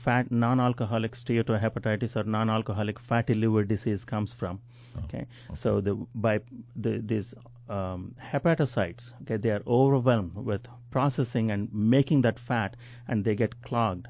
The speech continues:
Speaker 2: Yeah.
Speaker 1: and that is where the
Speaker 2: Okay.
Speaker 1: fatty liver
Speaker 2: Yeah,
Speaker 1: disease
Speaker 2: all
Speaker 1: comes
Speaker 2: right,
Speaker 1: from.
Speaker 2: okay.
Speaker 1: Yes.
Speaker 2: So let's get back to the fat. So why, why, Banu, have, we have to have a fair amount of fat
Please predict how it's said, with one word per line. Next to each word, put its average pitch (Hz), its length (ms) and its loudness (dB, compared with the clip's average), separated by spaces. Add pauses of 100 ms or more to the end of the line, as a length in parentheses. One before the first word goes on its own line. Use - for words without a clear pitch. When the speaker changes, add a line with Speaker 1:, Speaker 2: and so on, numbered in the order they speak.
(120)
Speaker 2:
Yeah. 82 160 -6
Speaker 1:
and 95 200 -6
that 110 140 -2
is 101 140 -2
where 101 320 0
the 101 120 -2
Speaker 2:
Okay. 87 100 0
Speaker 1:
fatty 104 220 0
liver 98 200 0
Speaker 2:
Yeah, 82 120 -2
Speaker 1:
disease 82 180 0
Speaker 2:
all 92 80 2
Speaker 1:
comes 78 240 0
Speaker 2:
right, 82 80 -4
Speaker 1:
from. - 100 -8
Speaker 2:
okay. - 120 -6
Speaker 1:
Yes. - 80 -16 (280)
Speaker 2:
So - 120 4
let's 220 100 6
get 220 120 4
back 185 200 4
to 156 80 0
the 131 80 2
fat. - 340 -2
So - 160 2
why, 190 560 2
why, 170 560 2 (380)
Banu, 123 320 6
have, 123 400 -4 (560)
we 131 300 4
have 254 440 -4
to - 80 2
have - 400 -4 (840)
a - 140 -14
fair 220 320 -2
amount 180 300 0
of - 60 -4
fat - 520 -4